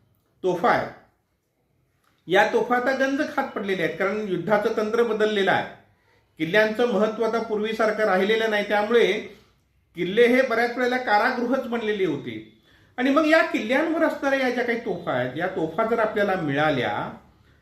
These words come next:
तर त्यापासून आपल्याला नांगराची निर्मिती करता येणं शक्य आहे. आणि मग हा विचार त्यांच्या मनात आल्यानंतर त्यांनी तो शाहू महाराजांच्याकडे बोलून दाखवायचं असं ठरवलं. परंतु शाहू महाराजांच्या पर्यंत हा प्रश्न,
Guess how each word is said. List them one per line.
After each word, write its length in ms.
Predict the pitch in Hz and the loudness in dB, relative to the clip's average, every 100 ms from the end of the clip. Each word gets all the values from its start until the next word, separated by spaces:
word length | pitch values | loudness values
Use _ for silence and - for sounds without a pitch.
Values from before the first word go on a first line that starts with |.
| _ 180 | _ -6
तर 60 | |
त्यापासून 600 | 180 170 208 226 185 208 | -2 0 0 0 -4 -4
आपल्याला 380 | 175 160 147 135 | -6 -4 -4 -4
नांगराची 640 | 202 120 123 165 185 226 | -4 -6 -4 -4 -4 -6
निर्मिती 440 | 190 123 123 147 - | -6 -4 -2 -4 -6
करता 380 | 131 - 139 | -8 -10 -10
येणं 180 | 123 139 | -8 -8
शक्य 380 | 190 117 - 92 | -8 -10 -10 -18
आहे. 180 | 92 - _ _ _ _ _ - - - - | -20 -20 _ _ _ _ _ -20 -20 -20 -4
आणि 140 | 196 269 | 0 2
मग 340 | 269 311 254 262 - - _ _ - | 6 6 4 -2 -8 -20 _ _ -8
हा 220 | 247 339 | -2 0
विचार 380 | 330 - 311 302 | 0 2 0 2
त्यांच्या 280 | 277 285 302 | -2 0 0
मनात 300 | 240 262 269 | 0 -2 -2
आल्यानंतर 720 | 247 247 202 196 226 185 190 | -2 -2 -2 -4 0 2 0
त्यांनी 220 | 214 208 262 | -2 0 0
तो 180 | 320 | 0
शाहू 340 | - - 185 269 | 0 0 0 0
महाराजांच्याकडे 1200 | 277 277 269 254 233 240 233 214 160 151 131 - _ _ _ | 2 0 0 -2 -2 -4 -2 0 0 -2 -8 -16 _ _ _
बोलून 500 | 135 170 196 277 285 | -4 2 4 4 2
दाखवायचं 540 | 247 175 - 185 170 180 | 2 0 0 -2 0 -2
असं 140 | 185 | -2
ठरवलं. 580 | - 156 156 139 123 123 - - | -4 -2 -2 0 -2 -4 -12 -4
परंतु 280 | 214 240 - | 0 0 0
शाहू 240 | - 214 | 0 2
महाराजांच्या 760 | 254 254 240 247 240 233 240 240 | 4 4 2 0 -2 0 0 0
पर्यंत 720 | 240 - 190 196 214 220 - | -4 -6 -4 -2 -2 -4 -4
हा 240 | 233 208 214 | -4 0 0
प्रश्न, 640 | 214 202 226 214 170 165 | -2 -6 -4 -4 -2 -4